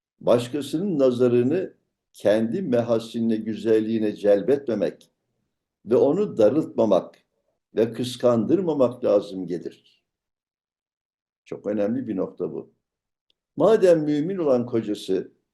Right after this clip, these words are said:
sırrı imanı binen, onunla alakası hayat-ı dünyeviye münhasır ve yalnız hayvani ve güzellik vaktine mahsus muhakkat bir muhabbet değil, belki hayat-ı ebedi dahi,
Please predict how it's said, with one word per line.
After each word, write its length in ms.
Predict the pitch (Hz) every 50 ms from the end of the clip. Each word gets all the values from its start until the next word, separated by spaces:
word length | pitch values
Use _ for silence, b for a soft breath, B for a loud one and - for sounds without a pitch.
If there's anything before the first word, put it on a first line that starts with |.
| _ _ _ _ _ _
sırrı 600 | - - - - - 208 220 185 165 160 147 -
imanı 640 | - 127 131 131 127 127 127 120 120 123 139 143 123
binen, 480 | 113 104 92 87 80 76 76 - _ _ _ _ _ _ _ _ _ _ _ _ _ _ -
onunla 520 | 127 139 160 196 214 202 175 160 147 -
alakası 920 | 117 131 127 127 120 120 120 123 117 113 - - 120 117 113 110 113 - - _ _ _ _ _
hayat-ı 640 | _ - 113 135 156 175 190 - - 139 127 123
dünyeviye 640 | 123 127 123 120 120 120 123 117 117 117 123 139 143
münhasır 640 | 127 117 113 110 110 110 113 - - 127 139 - - _ _ _ _ _ _ _ _ _ _ _ _ _ _ -
ve 100 | 98 110
yalnız 520 | 127 139 160 175 190 180 160 143 - -
hayvani 760 | - - 120 123 135 135 127 131 131 131 131 139 165 190 185
ve 80 | 151 147
güzellik 640 | 127 123 123 117 110 123 127 123 143 170 160 - -
vaktine 400 | 131 123 120 - - 127 123 123
mahsus 640 | 120 120 117 113 117 - - 170 196 - - _ _ _ _ _ _ _ _ _ _ _ _
muhakkat 680 | - 95 104 127 151 156 151 - - 196 196 196 - -
bir 140 | 143 139 123
muhabbet 640 | 117 117 117 117 117 110 107 - 110 107 - - -
değil, 360 | 202 208 147 104 87 - - _ _ _ _ _ _ _ _ _ _ _ _
belki 460 | 117 123 165 214 208 - - 175 170
hayat-ı 640 | - - 131 127 123 127 143 170 196 190 190 - 165
ebedi 800 | 160 - - 143 139 135 143 135 131 123 123 131 127 127 127 123
dahi, 540 | - 120 117 113 120 120 113 110 - - -